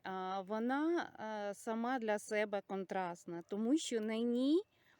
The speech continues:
ось, якщо ми візьмемо по формі листа, то це буде тотожність. Тобто, е, листи, листки, а, е, бузини, а, вони однакові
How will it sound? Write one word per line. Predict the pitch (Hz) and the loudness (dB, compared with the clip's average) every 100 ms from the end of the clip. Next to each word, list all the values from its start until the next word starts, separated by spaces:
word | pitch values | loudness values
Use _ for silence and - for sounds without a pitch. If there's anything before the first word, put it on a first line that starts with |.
| _ _ _ _ _ _ _ | _ _ _ _ _ _ _
ось, | - 214 185 - - _ | -4 0 0 -2 -18 _
якщо | 190 202 - 285 | -4 -4 0 0
ми | 269 226 | 2 0
візьмемо | 233 226 196 190 185 175 - _ _ _ | -2 -2 -2 0 -2 -4 -8 _ _ _
по | - 208 | 0 0
формі | - 269 453 415 262 | 2 2 4 6 6
листа, | 240 233 - 202 165 - _ _ _ _ - - - | 4 2 -2 -2 -2 -6 _ _ _ _ -20 -20 -10
то | 190 | -8
це | 185 277 | -2 0
буде | 339 269 262 277 | 2 0 0 0
тотожність. | 240 - 214 196 147 151 - - _ _ | -2 0 0 0 0 -6 -6 -16 _ _
Тобто, | 208 190 - 170 - - _ _ _ | -4 -4 -6 -8 -8 -16 _ _ _
е, | 190 | -8
листи, | 185 180 214 - - 254 214 - | -4 -2 -2 -2 0 0 0 -6
листки, | 214 254 - - 254 190 - - - _ - - - - | -4 -4 -6 -6 -2 -2 -4 -20 -20 _ -20 -20 -20 -14
а, | 202 190 180 170 165 - - 175 | -10 -8 -6 -6 -8 -8 -8 -6
е, | 170 170 160 165 - - - _ _ | -4 -6 -8 -14 -20 -20 -20 _ _
бузини, | - 190 196 240 202 190 311 - _ _ - - - - | -8 -6 -2 0 0 0 -2 -6 _ _ -20 -20 -20 -20
а, | - 104 | -12 -10
вони | 185 233 269 | -2 2 4
однакові | 247 226 196 175 185 165 170 196 | 4 4 2 2 0 -2 -6 -8